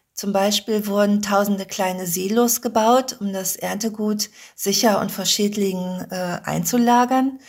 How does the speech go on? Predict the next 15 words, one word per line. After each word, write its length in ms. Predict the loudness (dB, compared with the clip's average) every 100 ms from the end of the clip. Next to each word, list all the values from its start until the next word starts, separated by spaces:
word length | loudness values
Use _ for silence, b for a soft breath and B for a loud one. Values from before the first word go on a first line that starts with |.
| B B B
Es 160 | -8 -4
wurden 180 | -2
Straßen 480 | -2 -4 -4 -2 0
gebaut, 380 | 0 2 4 2
damit 340 | -2 -6 -8 -10
die 40 |
Bauern 500 | -8 -4 0 0 0
zum 220 | -2 -2
Markt 280 | -2 -4 -4
fahren 280 | -2 0 0
können 500 | 0 -2 0 -2 -4 B B
und 160 | -6 -4
ihre 160 | -4 -6
Produkte 500 | -6 -6 -6 -6 -6
verkaufen. 800 | -4 -2 2 2 4 2 2